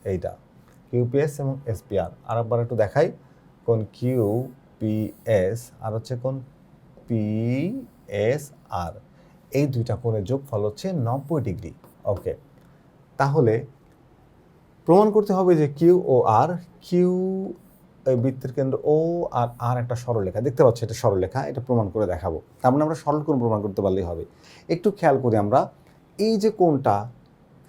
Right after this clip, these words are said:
দুইটা কোণের যোগফল হিসেবে দেখো আসে কি? পি, আহ, কিউপিআর। এই যে এখানে যে দুইটা কোণ আমরা লিখছি,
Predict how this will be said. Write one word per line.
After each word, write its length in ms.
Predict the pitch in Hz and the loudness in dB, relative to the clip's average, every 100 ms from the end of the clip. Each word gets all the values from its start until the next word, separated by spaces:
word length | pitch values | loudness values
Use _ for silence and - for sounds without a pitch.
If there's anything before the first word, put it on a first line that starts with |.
| - | -4
দুইটা 240 | 131 156 | 0 2
কোণের 240 | 160 180 151 | 4 2 2
যোগফল 380 | 151 156 190 170 | 2 2 2 2
হিসেবে 260 | 156 120 | 4 6
দেখো 220 | 113 117 | 6 6
আসে 280 | 131 120 151 | 2 2 0
কি? 240 | 143 185 208 - - - - - | 0 -2 -2 -18 -20 -20 -20 -2
পি, 360 | 139 143 151 165 - - - - - - - - | 0 0 -2 -6 -16 -20 -20 -20 -20 -20 -20 -8
আহ, 240 | 107 107 104 - | 0 0 0 2
কিউপিআর। 920 | 165 190 208 - 131 123 123 95 87 - - | 4 4 0 -4 -2 -2 -4 -4 -4 -6 -2
এই 100 | 110 | 0
যে 180 | 92 - | 0 0
এখানে 380 | 143 139 160 165 | 0 0 -2 -2
যে 100 | 151 | -2
দুইটা 280 | 139 139 139 | -2 0 0
কোণ 160 | 139 135 | 0 0
আমরা 160 | 143 | 2
লিখছি, 380 | 127 120 123 | 0 0 -2